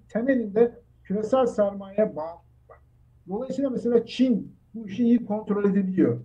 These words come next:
Hindistan bu işi iyi kontrol edebiliyor ve yani, e, Çin'in dünyada bu sene belki, e, büyümeyi pozitif tarafta tutabilecek gerçek anlamda, e, tek ekonomi olarak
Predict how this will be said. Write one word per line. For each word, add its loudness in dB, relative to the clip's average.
Hindistan 0
bu -12
işi -8
iyi -10
kontrol -20
edebiliyor -8
ve 2
yani, 0
e, -20
Çin'in 4
dünyada 0
bu -6
sene -4
belki, -18
e, -12
büyümeyi 8
pozitif -6
tarafta -14
tutabilecek -4
gerçek 4
anlamda, -8
e, -16
tek 2
ekonomi -8
olarak -20